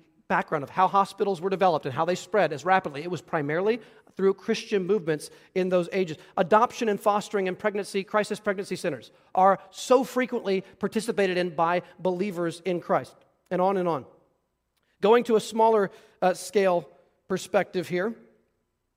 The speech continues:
think about this. R C Sproul told a story. Now, it's a little confusing. He told a story about four guys who were golfing.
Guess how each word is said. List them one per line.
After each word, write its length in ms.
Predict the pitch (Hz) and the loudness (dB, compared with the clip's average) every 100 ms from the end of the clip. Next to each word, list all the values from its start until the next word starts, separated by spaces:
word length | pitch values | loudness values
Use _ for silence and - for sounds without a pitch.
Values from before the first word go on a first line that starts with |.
| _ _ _ _ _ _ _ _ _ _ _ _ _ _ _ _ _ _ _ _ _ _ _ _ _ _ _ _ _ _ _ _ | _ _ _ _ _ _ _ _ _ _ _ _ _ _ _ _ _ _ _ _ _ _ _ _ _ _ _ _ _ _ _ _
think 140 | 208 | -2
about 260 | 196 180 170 | 2 0 0
this. 360 | 175 220 - - _ _ _ _ _ _ _ _ _ _ _ _ _ _ _ _ _ _ _ _ _ _ _ _ _ _ _ _ _ _ | -2 -4 -8 -18 _ _ _ _ _ _ _ _ _ _ _ _ _ _ _ _ _ _ _ _ _ _ _ _ _ _ _ _ _ _
R 140 | 196 233 | 0 0
C 220 | 240 240 | 0 -6
Sproul 380 | - - 208 202 | -6 -2 0 -2
told 200 | - 196 | -4 -6
a 60 | |
story. 400 | 190 - 160 165 208 _ _ _ _ _ _ _ _ _ _ _ | -6 -6 -6 -6 -10 _ _ _ _ _ _ _ _ _ _ _
Now, 240 | 165 143 - - | -6 -6 -8 -18
it's 100 | - | -12
a 40 | 180 | -8
little 80 | 185 | -8
confusing. 440 | - 180 160 165 - _ | -4 -4 -4 -6 -10 _
He 60 | - | 0
told 120 | 233 | 2
a 20 | |
story 140 | 240 | 4
about 240 | 202 185 - | 2 0 -2
four 180 | 254 262 | -2 2
guys 320 | 214 208 202 | 2 2 0
who 80 | 202 | -4
were 80 | |
golfing. 440 | 175 180 156 180 | -2 0 0 -6